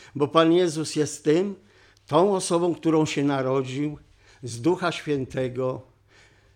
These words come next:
w Betlejem, ten, który był bez grzechu.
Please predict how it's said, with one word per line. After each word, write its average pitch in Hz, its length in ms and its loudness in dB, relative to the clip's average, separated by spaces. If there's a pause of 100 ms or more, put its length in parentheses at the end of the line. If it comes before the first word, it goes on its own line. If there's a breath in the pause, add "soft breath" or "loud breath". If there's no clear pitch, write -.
(160)
w 117 160 -6
Betlejem, 170 960 2 (760)
ten, 165 240 4
który 135 540 -2 (600)
był 127 280 0
bez 117 300 -6
grzechu. 107 520 -10